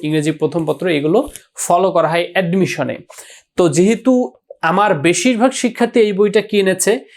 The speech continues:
এইচএসসি-তে থাকতেই, এই জন্য আমি ভর্তি পরীক্ষায় এসে আর ওই বাংলা প্রথম পত্রটাকে এখানে অ্যাড করে বইয়ের সাইজটা বড় করতে চাইনি বা বইয়ের দামটাও বেশি যেন না হয়, সেই দিকটা খেয়াল রেখেছি। এই কারণে এই বইটাতে শুধু রয়েছে বাংলা ব্যাকরণ।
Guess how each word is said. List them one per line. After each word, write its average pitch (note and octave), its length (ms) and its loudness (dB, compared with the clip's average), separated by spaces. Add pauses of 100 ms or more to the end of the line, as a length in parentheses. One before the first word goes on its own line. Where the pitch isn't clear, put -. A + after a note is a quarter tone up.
(200)
এইচএসসি-তে A3 580 0
থাকতেই, F3+ 580 -2
এই F3 100 2
জন্য G3 200 2
আমি G3 140 0
ভর্তি F3 320 0
পরীক্ষায় F3+ 380 0
এসে D#3+ 380 0 (300)
আর C#3+ 200 0
ওই D3+ 120 0
বাংলা D#3+ 400 -2
প্রথম F3+ 340 -6
পত্রটাকে D#3+ 560 -2
এখানে D3 240 -4
অ্যাড C#3 180 -2 (100)
করে F#3 180 0
বইয়ের D3+ 320 0
সাইজটা D3 580 -2
বড় C#3 260 0
করতে E3 300 -4
চাইনি G3 460 -2 (380)
বা C#3+ 200 2
বইয়ের D3+ 340 0
দামটাও D3 480 -2
বেশি D3 280 -4
যেন C#3+ 220 0
না C3+ 140 2
হয়, A3 160 0
সেই F3+ 240 0
দিকটা D3 260 -4
খেয়াল F3 300 -2
রেখেছি। C3+ 440 -4 (300)
এই G#3 200 2
কারণে A#3+ 380 2
এই G3 220 2
বইটাতে G3 400 2
শুধু G#3 440 0
রয়েছে G3+ 340 2
বাংলা D#3+ 420 0
ব্যাকরণ। F3 600 -2